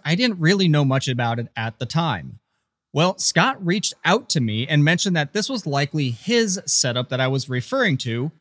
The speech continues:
which it was, and he gave me a lot of really good insight to the function and reasoning for doing it, as well as a few statistical performance numbers to back up his strategy.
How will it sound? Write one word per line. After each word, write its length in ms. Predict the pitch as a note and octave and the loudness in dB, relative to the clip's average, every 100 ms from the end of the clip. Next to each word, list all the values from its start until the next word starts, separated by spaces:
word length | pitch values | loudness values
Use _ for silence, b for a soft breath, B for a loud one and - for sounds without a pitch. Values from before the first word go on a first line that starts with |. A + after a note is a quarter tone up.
| _ _ _ | _ _ _
which 240 | A2 A#2 | -6 -4
it 100 | G#3 | -4
was, 540 | F#3+ D#3+ G2 F2+ B2 - _ _ _ _ _ | -4 -2 -2 -4 -6 -8 _ _ _ _ _
and 420 | F3 F3 D#3 F#3+ | 0 2 2 2
he 120 | F3+ | 2
gave 220 | E3+ F3 E3 | 2 2 2
me 120 | D#3 | 0
a 100 | B2+ | 0
lot 420 | C#3 D3+ F#3 F3 | 0 0 2 0
of 160 | C3+ C3 | 0 -2
really 240 | E3 D#3 | 0 0
good 180 | C3+ B2 | 0 0
insight 400 | B2 B2 B2 C3 | 0 0 0 -2
to 60 | B2 | -6
the 100 | A#2+ | -6
function 420 | - G3 - F3+ | -4 -2 0 0
and 240 | C3 B2 | 0 0
reasoning 460 | D3 A3 F#3 C3+ A#2+ | 0 0 0 0 -2
for 140 | C3 | -4
doing 360 | A2+ D#3 C#3+ A2 | -2 0 2 0
it, 160 | A2+ - | -2 -4
as 240 | C#3+ D3 B2+ | -2 -2 -2
well 300 | C3+ A#3 C#4+ | 0 0 0
as 100 | A#3+ | -2
a 80 | |
few 240 | G#3 F#3 F#3+ | -4 -2 -2
statistical 760 | - C#3 - G#3 - F3+ D3+ | 0 -2 0 0 0 0 -2
performance 720 | B2 - A#2 - B3+ C#4+ G#3 - | -2 -6 -10 -2 0 2 0 0
numbers 300 | B2+ C3 B2+ | -2 -2 -4
to 140 | B2 | -4
back 400 | G2+ - C3+ D#3 - | -4 -2 0 -2 -2
up 240 | C3+ C3 | -4 -4
his 360 | - A#2+ A2 - | -6 -6 -4 -4
strategy. 720 | - - D3+ D#3+ E3 B2 G2 | -4 -4 0 0 0 -2 -8